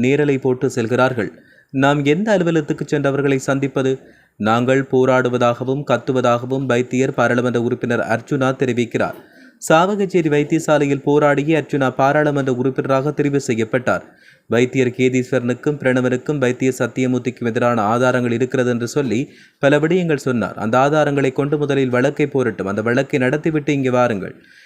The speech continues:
நேரத்துக்கு நேரம் ஒன்றை உளராமல் செயல்படுங்கள். நீங்கள் தகுந்த வைத்தியராக இருந்தால் தெல்லிப்பள்ளி வைத்தியசாலைக்கு போகவில்லை என்று சொன்னால் எங்கள் பிரச்சனை இருந்து விலகுங்கள். கதைக்கும் போது நிதானமாக கதைக்க வேண்டும். உங்கள் வார்த்தை தடுமாறுகிறது. தமிழர் மரபை மீறி கதைக்கிறீர்கள், கலாச்சாரத்தை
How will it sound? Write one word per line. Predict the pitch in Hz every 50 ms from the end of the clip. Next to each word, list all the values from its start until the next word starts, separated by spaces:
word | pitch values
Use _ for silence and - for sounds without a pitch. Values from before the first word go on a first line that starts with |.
| _ _ _
நேரத்துக்கு | 107 113 120 127 135 131 - 135 131 135 123 127
நேரம் | 131 131 139 135 131 127
ஒன்றை | 127 131 131 123 120 123
உளராமல் | 127 135 135 135 139 139 135 135 143 151 - -
செயல்படுங்கள். | 143 139 139 135 - 135 120 117 107 95 85 - - - - - _ _ _ _ -
நீங்கள் | 110 113 123 131 139 139 151 160 156 151
தகுந்த | 143 139 147 147 139 139 131
வைத்தியராக | 131 135 135 - 147 139 139 135 139 135
இருந்தால் | 131 127 139 147 151 151
தெல்லிப்பள்ளி | - 143 - 147 156 151 147 131
வைத்தியசாலைக்கு | 131 135 135 - 156 147 - 151 143 143 131 135 131 139
போகவில்லை | 139 135 139 131 135 135 131 127
என்று | 127 131 - 147
சொன்னால் | 131 131 139 147 151
எங்கள் | 139 135 131 123 -
பிரச்சனை | 135 139 139 - 156 143 143 139 131
இருந்து | 131 131 127 135 135 135
விலகுங்கள். | 135 131 127 127 120 104 95 85 - - - - _ _ _ _ _ _ _ _ -
கதைக்கும் | 113 110 127 127 127 143 143 131
போது | 135 139 135 143 131 127
நிதானமாக | 127 139 139 143 143 139 139 135 135 147 147 -
கதைக்க | 160 165 165 165 151 127 113
வேண்டும். | 98 92 87 92 101
உங்கள் | 113 117 120 117 117
வார்த்தை | 127 131 139 127 - 160 156 156
தடுமாறுகிறது. | 147 139 151 151 147 135 123 117 107 98 98 98 95 101 -
தமிழர் | 123 127 131 135 139 135 131 127
மரபை | 127 135 139 143 139 135
மீறி | 139 135 139 135 -
கதைக்கிறீர்கள், | 143 147 147 139 135 120 101 95 98 92 95 -
கலாச்சாரத்தை | 120 127 135 135 135 147 139 135 139 131 139